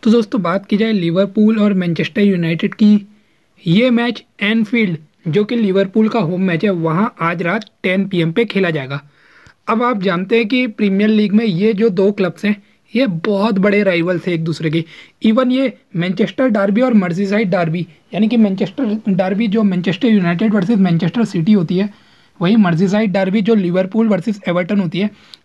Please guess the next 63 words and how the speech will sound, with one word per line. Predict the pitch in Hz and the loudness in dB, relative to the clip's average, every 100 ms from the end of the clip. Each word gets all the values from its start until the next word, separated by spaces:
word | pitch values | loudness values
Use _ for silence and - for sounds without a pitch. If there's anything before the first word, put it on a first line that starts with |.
| - | -2
इन | 240 262 240 | 2 4 4
दो | 214 233 | 4 2
डर्बीज | 175 170 170 202 | 0 -2 0 -2
से | 196 185 | -2 -2
भी | 214 | 0
ज़्यादा | 180 165 175 | 0 -2 -2
बड़ी | 170 175 | 0 0
राइवलरी | 185 151 151 156 | -2 -2 -2 0
है | 202 269 | 0 0
इन | 208 185 | 0 0
दोनों | 175 170 | 0 -2
की | 208 | 0
और | 220 208 156 | 0 0 -4
बहुत | 196 185 226 202 208 | -4 0 0 0 2
इन | 202 | 4
दोनों | 196 196 | 2 0
के | 214 | -2
फैंस | 208 - 175 214 - | -4 -6 0 0 0
एक | 196 170 | -4 -4
दूसरे | 170 - | -10 -8
को | 185 196 190 | -4 -6 -6
काफ़ी | 185 165 214 | -6 -2 0
ज़्यादा | 170 156 | 0 -2
हेट | 196 160 156 | -2 -2 -4
करते | - 156 185 | -8 -6 -4
हैं। | 226 - - - - - | -4 -6 -20 -20 -20 -4
ये | 165 202 | 0 2
आप | 220 220 | 2 0
सोशल | - 185 190 196 | -4 -4 0 0
मीडिया | 180 170 | 0 -2
में | 185 180 | -2 -2
भी | 180 | -2
देख | 165 | -4
सकते | - 156 220 | -6 -6 -2
हैं, | 185 | 0
हर | 170 | 0
जगह | 160 156 208 | -2 0 0
देख | 175 | 0
सकते | - 151 170 | -4 -8 -4
हैं। | 160 | 0
तो | 226 | 2
लिवरपूल | 214 196 202 196 226 220 | 2 0 -2 0 0 2
और | 208 | 2
मैनचेस्टर | 190 170 170 220 | 0 -2 -4 -2
यूनाइटेड | 196 185 190 | -2 -2 -6
का | 196 180 160 | -4 -4 -2
बहुत | 175 190 170 | 0 0 -2
बड़ा | 165 180 | -4 -4
मैच | 175 160 151 | -4 -4 -2
ये | 247 | -2
होने | 202 175 170 | -2 -4 -4
वाला | 160 143 | -4 -4
है, | 156 - _ - - - | -8 -12 _ -20 -20 -8
काफ़ी | 180 185 240 | -4 -2 0
एक्साइटेड | 214 - 185 175 190 | -2 -2 -4 -2 -2
भी | 175 | 0
है | 190 | 0
हम | 185 | -2
सब | 170 208 208 | -2 -2 -2
इस | 190 185 | -4 -2
मैच | 170 160 | -4 -2
के | 202 | 0
लिए। | 202 208 | 0 0